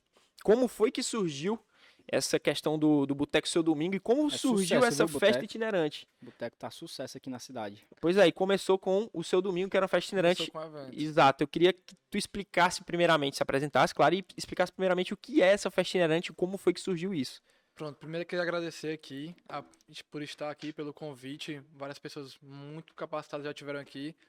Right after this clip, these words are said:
Speaker 3: Parabenizar vocês pelo projeto, toda a equipe que tá aqui
Speaker 1: Obrigadão,
Speaker 3: atrás
Speaker 1: mano,
Speaker 3: também,
Speaker 1: obrigadão.
Speaker 3: fazendo isso aqui acontecer.
Speaker 2: Show de bola.
Speaker 3: E o Boteco Seu Domingo realmente foi bem pautado em cima de antifragilidade e de adaptação mesmo. Quando veio a pandemia,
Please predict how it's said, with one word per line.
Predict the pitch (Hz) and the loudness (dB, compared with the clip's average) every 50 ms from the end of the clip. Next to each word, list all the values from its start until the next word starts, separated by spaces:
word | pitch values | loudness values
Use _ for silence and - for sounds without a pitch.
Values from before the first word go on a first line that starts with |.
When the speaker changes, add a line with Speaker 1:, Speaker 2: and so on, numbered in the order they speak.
| _ _ - | _ _ -4
Speaker 3:
Parabenizar | - 156 160 160 165 170 160 160 156 | -2 0 0 0 -2 -4 -4 -4 -4
vocês | 156 165 - 165 151 | -4 -4 -8 -10 -10
pelo | - 170 160 | -8 -10 -10
projeto, | 156 165 165 156 151 135 135 139 147 156 - | -8 -6 -4 -4 -4 -4 -4 -6 -6 -6 -8
toda | - 160 156 165 | -10 -10 -8 -8
a | |
equipe | 165 160 - 165 - - | -8 -8 -10 -16 -16 -12
que | - | -8
tá | - 147 | -8 -6
aqui | 120 | -4
Speaker 1:
Obrigadão, | 127 151 147 165 | -2 -2 0 2
Speaker 3:
atrás | 160 147 147 151 151 | 2 4 4 2 2
Speaker 1:
mano, | 127 | 0
Speaker 3:
também, | 143 143 - 135 135 | -2 -4 -4 -2 -2
Speaker 1:
obrigadão. | 139 143 135 131 143 - _ _ _ _ _ _ _ _ _ _ _ _ _ | -2 -2 -2 -4 -6 -8 _ _ _ _ _ _ _ _ _ _ _ _ _
Speaker 3:
fazendo | _ - 139 135 135 139 143 | _ -10 -8 -8 -8 -10 -12
isso | 131 - 147 | -12 -14 -10
aqui | - 139 | -8 -8
acontecer. | 135 - 143 135 147 143 - - - 139 143 156 175 - | -8 -8 -10 -10 -10 -10 -10 -8 -8 -8 -8 -8 -10 -12
Speaker 2:
Show | - 120 | -20 -18
de | 123 127 | -16 -16
bola. | 123 113 107 107 107 107 _ _ _ _ _ _ _ _ _ _ - | -14 -14 -14 -14 -14 -18 _ _ _ _ _ _ _ _ _ _ -10
Speaker 3:
E | 170 185 196 202 202 202 208 208 208 196 - | -8 -6 -6 -6 -4 -4 -4 -4 -6 -6 -6
o | - 202 | -6 -6
Boteco | 190 220 214 - 220 220 - | -6 -4 -2 0 -2 0 0
Seu | - 226 | -2 -2
Domingo | 226 226 208 220 220 | -2 -2 -4 -4 -2
realmente | 208 220 233 226 226 220 226 220 - | 0 0 0 0 0 -2 -4 -6 -8
foi | - - 247 233 233 247 240 233 226 - _ _ _ | -4 0 2 2 2 2 0 -8 -12 -14 _ _ _
bem | 175 170 165 185 190 208 226 247 262 247 | -12 -6 -4 -4 -4 -4 -4 -6 -8 -10
pautado | - - 226 226 220 220 - 190 196 202 208 | -6 -2 -2 0 0 0 2 2 2 2 0
em | 220 | -4
cima | - - 220 214 226 | -10 -8 -8 -8 -8
de | 208 190 220 | -6 -6 -6
antifragilidade | 214 202 - - 214 214 202 196 208 220 196 202 185 180 196 208 202 220 | -8 -8 -6 -2 -2 -2 -2 -2 -6 -4 -2 0 0 2 0 0 -2 -4
e | |
de | 208 214 | -4 -4
adaptação | 226 214 220 214 - - - 214 - - - 220 226 | -2 0 0 0 0 0 -2 -2 -2 -2 -4 -4 -4
mesmo. | 240 247 220 175 160 139 143 135 127 _ _ _ _ _ _ _ _ _ | -2 0 0 0 -2 -2 -8 -12 -14 _ _ _ _ _ _ _ _ _
Quando | _ - 190 208 208 202 | _ -6 -4 -4 -4 -2
veio | 175 190 202 202 | -2 0 2 2
a | 190 | 2
pandemia, | 196 - 202 190 190 190 190 185 180 175 175 160 156 147 143 127 | 2 0 -2 0 0 0 -2 -2 -4 -4 -2 0 0 0 0 -4